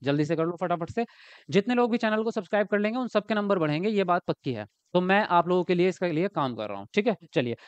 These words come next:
बाकी वीडियो को लाइक कर देना, क्योंकि बहुत अच्छी वीडियो है, आपके फायदे की वीडियो है, तो, अ, लाइक करना तो बनता है। अब मैं यहाँ पे आपकी जो है ये बताता हूँ कि कैसे नंबर बढ़ते हैं और कैसे आपके घटते हैं,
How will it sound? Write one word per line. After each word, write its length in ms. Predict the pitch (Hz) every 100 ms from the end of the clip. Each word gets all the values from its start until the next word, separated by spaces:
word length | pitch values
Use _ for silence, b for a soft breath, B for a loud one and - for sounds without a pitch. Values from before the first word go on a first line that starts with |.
| B
बाकी 200 | 156 175
वीडियो 200 | 202 208
को 80 | 214
लाइक 260 | 190 190 196
कर 120 | 185
देना, 200 | 190 214
क्योंकि 200 | 202 190
बहुत 280 | 151 165 175
अच्छी 220 | - 196
वीडियो 280 | 180 180 180
है, 160 | 208 233 -
आपके 240 | 143 - 180
फायदे 320 | 156 160 170
की 80 | 175
वीडियो 280 | 175 175
है, 140 | 175 220 -
तो, 100 | 156
अ, 160 | 147
लाइक 300 | 143 147 147
करना 220 | 151 151
तो 80 | 156
बनता 240 | 143 139 143
है। 60 | - B B B
अब 120 | 208
मैं 140 | 226 220
यहाँ 300 | 220 185 180
पे 120 | 214
आपकी 320 | 190 170 202
जो 120 | 175
है 180 | 170 190
ये 120 | 190
बताता 380 | 156 147 143 151
हूँ 160 | 147 196
कि 100 | 220
कैसे 300 | 185 165 175
नंबर 240 | 170 165
बढ़ते 300 | 143 135 156
हैं 80 | 165
और 160 | 233 202
कैसे 280 | 143 -
आपके 220 | 135 - 185
घटते 300 | 131 - 110
हैं, 160 | 95